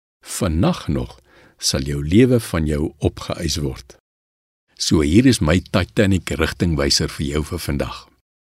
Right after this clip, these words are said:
Ek en jy is noodgedwonge op reis. Ons het nie 'n ander keuse as om simbolies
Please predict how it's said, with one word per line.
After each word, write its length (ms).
Ek 160
en 120
jy 200
is 180
noodgedwonge 1000
op 160
reis. 440
Ons 100
het 140
nie 120
'n 100
ander 360
keuse 420
as 240
om 320
simbolies 640